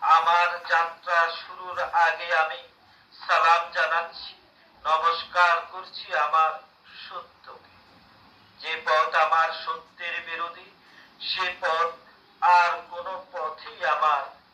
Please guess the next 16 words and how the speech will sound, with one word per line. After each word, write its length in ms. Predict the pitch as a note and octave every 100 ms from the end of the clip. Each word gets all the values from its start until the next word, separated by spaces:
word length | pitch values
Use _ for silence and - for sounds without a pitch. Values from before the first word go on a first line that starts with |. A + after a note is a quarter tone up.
| _ _ -
বিপদ 580 | - - - - - - -
নয়। 440 | B2 - - - _ _ _ _ _ _ - - _ - - D3
রাজভয়, 920 | D#3+ D#3+ D#3+ D#3+ D#3+ - G#3 - E3+ - _ _ _ _ -
লোকভয়, 800 | E3 E3+ E3+ F3 D#3+ E3 E3 F3 - - _ _ _
কোনো 420 | F3 F3+ G#3 - -
ভয়ই 580 | C#4+ D#4 - - - - _ _ _ - -
আমায় 560 | E3 E3+ E3+ F3 E3+ D#3+
বিপদে 540 | - - - D#3+ D#3+
নিয়ে 420 | D#3 D3+ D3 C#3+ -
যাবে 360 | C3+ - A#2
না। 180 | A2 - - - - - - - - - - -
আমি 280 | - E3+ -
যদি 500 | - - - - -
সত্যি 520 | - - - G#3+ G#3+ G3
করে 240 | G3 F#3+
আমার 380 | F3+ F3+ F3+